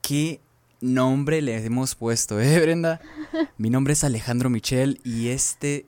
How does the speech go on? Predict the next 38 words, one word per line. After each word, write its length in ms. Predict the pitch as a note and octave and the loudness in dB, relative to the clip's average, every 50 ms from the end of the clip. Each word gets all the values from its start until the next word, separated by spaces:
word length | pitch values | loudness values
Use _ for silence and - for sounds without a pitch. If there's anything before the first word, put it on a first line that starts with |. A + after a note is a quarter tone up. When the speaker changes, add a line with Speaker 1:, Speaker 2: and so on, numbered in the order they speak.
| _ _ | _ _
Speaker 1:
capítulo 640 | - F#2+ - - D#3 F3 - - A#2+ G#2+ G#2 G2+ G2+ | -14 -14 -10 -8 -8 -8 -6 -6 -4 -2 -2 -2 -2
va 100 | A2 A2+ | -2 -2
a 40 | A#2+ | -2
ser 380 | - - B2+ B2 B2 A#2 B2 - _ _ _ - - _ _ _ _ _ _ - | -2 -2 -2 -2 -4 -4 -6 -12 _ _ _ -20 -20 _ _ _ _ _ _ -6
básicamente 1000 | A2 C3+ - - F#3 D#3+ - D3+ C3 C3 C#3+ D3 D#3 D3+ D3+ E3 D#3+ E3 D#3 - - | -2 0 0 0 -2 -2 -2 -2 0 0 -2 -2 -2 -4 -4 -2 -2 -2 -4 -6 -8
una 200 | B2 C#3 C#3+ D3 D3+ | -6 -4 -2 -2 -2
introducción 680 | D3+ D3+ D3+ B2 A#2 A2 A2 G#2+ - - C3 B2+ B2+ B2+ | -2 -4 -6 -6 -6 -6 -8 -10 -10 -8 -6 -6 -6 -6
de 80 | C#3 | -6
lo 100 | C3 A#2+ | -6 -8
que 80 | - G#2 | -6 -6
vamos 240 | G#2 G#2+ A#2 A#2 G#2+ | -6 -6 -8 -8 -10
a 40 | |
estar 280 | G#2 - - G2+ G2 G2 | -12 -10 -8 -8 -10 -10
platicando 680 | - _ - A2 G2+ - - - - - F#2+ F#2+ G2+ G2+ | -12 _ -12 -12 -12 -12 -16 -18 -16 -14 -14 -12 -10 -12
aquí 380 | G2+ - - A2+ A2+ A2+ A#2 - | -12 -12 -10 -10 -8 -8 -10 -10
y 180 | - A#2 A2+ A2+ | -10 -8 -8 -8
también 320 | - A#2 A#2 B2 B2+ C#3+ D3+ | -8 -8 -6 -6 -6 -6 -6
vamos 180 | D3+ D#3 D#3+ D3+ | -6 -8 -10 -10
a 60 | D3 | -10
tocar 240 | B2 A2+ A#2+ B2 B2 | -10 -10 -8 -8 -6
un 140 | B2+ B2 B2 | -8 -8 -8
tema 460 | A#2+ A#2+ B2 B2 B2 A#2+ A2+ G2+ - _ _ _ _ _ _ - | -10 -8 -6 -6 -6 -6 -6 -8 -12 _ _ _ _ _ _ -8
que 80 | A#2+ A2 | -6 -4
me 40 | G#2+ | -4
parece 220 | G#2 G#2+ G#2+ A#2+ | -4 -4 -4 -4
muy 180 | A#2 A#2 A2+ A#2 | -4 -4 -4 -6
interesante, 520 | A2+ - G2+ G2 F#2+ - G#2+ G#2 G2+ A2 | -6 -8 -10 -10 -10 -10 -10 -10 -12 -12
que 120 | - - G2 | -10 -8 -6
es 120 | G2 - | -4 -4
el 120 | A2 G2+ | -4 -4
amor 280 | G2 F#2+ F#2+ G2 G2 G2+ | -6 -6 -6 -4 -4 -4
en 140 | G#2 G2+ F#2+ | -4 -4 -6
tiempos 500 | - - G#2 G2+ G2 G2 G#2 G2+ G2 F#2+ | -4 -4 -2 -2 -2 -2 -2 -2 -2 -2
de 380 | F#2+ F#2+ F2+ F2 E2 E2 - - _ _ _ _ _ _ _ _ _ _ _ _ | -2 -2 -2 -2 -4 -6 -8 -14 _ _ _ _ _ _ _ _ _ _ _ _
pandemia. 560 | - F2+ F2 F2 E2 F#2+ G#2 G2+ F#2 F#2 F2+ - - _ _ _ _ - - _ _ _ _ _ _ _ _ _ _ _ _ _ _ _ _ | -8 -8 -8 -6 -8 -8 -10 -10 -14 -16 -20 -20 -20 _ _ _ _ -20 -20 _ _ _ _ _ _ _ _ _ _ _ _ _ _ _ _
¿Cómo 160 | - B2 B2+ B2 | -10 -8 -8 -8
estás, 240 | - - G#2+ G#2 | -6 -6 -6 -4
Brenda? 320 | G2+ G2+ G2+ F#2+ F2+ E2+ | -4 -4 -2 -2 -4 -6